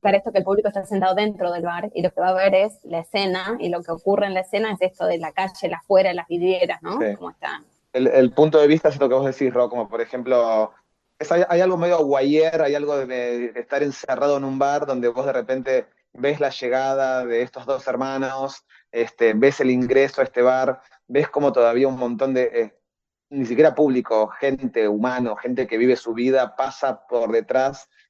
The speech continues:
Speaker 2: como si fuesen extras involuntarios de, de esta obra de teatro. Entonces como que es una obra que adentro sucede una ficción y afuera sigue la vida, siguen colectivos que llegan,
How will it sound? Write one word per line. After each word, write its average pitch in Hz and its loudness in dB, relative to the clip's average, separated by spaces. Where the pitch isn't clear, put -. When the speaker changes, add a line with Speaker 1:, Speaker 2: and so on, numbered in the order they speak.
Speaker 2:
como 127 -8
si 127 -2
fuesen 135 0
extras 143 0
involuntarios 139 0
de, 117 0
de 123 0
esta 135 0
obra 135 2
de 127 0
teatro. 135 -2
Entonces 131 -10
como 123 -6
que 120 0
es - -6
una 127 0
obra 135 4
que 110 0
adentro 123 -2
sucede 120 2
una 147 4
ficción 156 0
y 120 -2
afuera 160 4
sigue 160 2
la 127 6
vida, 120 0
siguen 143 0
colectivos 127 2
que 117 4
llegan, 151 4